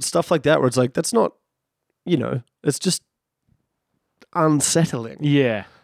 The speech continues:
Speaker 1: You know what I mean? Just something about it is off. There's a guy that does, I think he, I think he actually streams on Twitch. Um, he, you know how they've got, like, the channels, like, some are, like, just talking, some are games, some are this, some are that. This one guy has his own one that's just, um,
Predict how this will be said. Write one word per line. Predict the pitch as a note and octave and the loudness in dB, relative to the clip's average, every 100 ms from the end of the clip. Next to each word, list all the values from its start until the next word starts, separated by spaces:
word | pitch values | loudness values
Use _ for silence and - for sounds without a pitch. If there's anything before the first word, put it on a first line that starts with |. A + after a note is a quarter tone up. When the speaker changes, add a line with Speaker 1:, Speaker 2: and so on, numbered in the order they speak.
| _ - | _ -2
Speaker 1:
You | B2+ | 2
know | C3 | 4
what | |
I | C3+ | 4
mean? | C#3+ | 0
Just | C#3+ | -2
something | - D#3+ E3+ | 0 2 2
about | D#3+ C#3+ C#3 | 2 2 2
it | |
is | C3+ A2 | -2 -4
off. | A#2+ A#2+ - - _ - | 0 -2 -2 -20 _ -10
There's | C#3 C#3+ | 0 0
a | C3+ | 2
guy | C3+ C3+ C#3+ | 2 4 4
that | C#3+ | 0
does, | - B2+ A#2+ A2 | -4 -2 -2 -4
I | - | -2
think | A2 | 0
he, | D#3+ F3+ D2+ - - | 0 0 -2 -4 -2
I | C3+ | 0
think | F3 | 0
he | E3+ | 0
actually | - B2 | 0 -4
streams | - - A#2+ A2+ G#2+ | -4 -6 -2 0 0
on | G#2+ | 0
Twitch. | G#2 - C2+ - - - - - - _ - | -2 -4 -4 -6 -14 -18 -20 -20 -20 _ -6
Um, | A#2 A2+ A2 A2 - _ _ - | 0 0 0 -4 -8 _ _ -2
he, | A#2+ B2 | 0 0
you | C3+ | 0
know | B2+ | 0
how | A#2 | 0
they've | A2 | -2
got, | G#2+ - _ _ _ _ _ | -6 -12 _ _ _ _ _
like, | A#2+ G#2 | -12 -10
the | A2 | -10
channels, | - A2 G#2+ - | -6 -4 -4 -6
like, | A#2 | -6
some | - A#2 | -2 -2
are, | |
like, | G#2 G#2 | -2 -4
just | - A#2 - | -4 -4 0
talking, | F#3 F3 A2+ A#2 | 0 0 -2 -8
some | A#2+ A#2+ | -10 -10
are | A#2+ B2+ - - | -8 -10 -10 -4
games, | D#3 D#3+ B2 A#2+ | 0 2 2 0
some | - A2+ | -4 -4
are | |
this, | B2+ D3 - | 0 0 0
some | B2 | -6
are | A#2 | 0
that. | B2+ B2 - - - - | 0 0 -8 -20 -14 -4
This | C3 C3 | -2 2
one | C#3+ | 2
guy | D3+ C#3 | 2 2
has | C3 | 2
his | A#2+ | 2
own | A#2+ A#2 | 2 2
one | A#2 A#2 | 2 -2
that's | - | -4
just, | - A2+ - - _ _ | -6 -6 -8 -16 _ _
um, | A#2 A2+ G#2+ | -8 -6 -6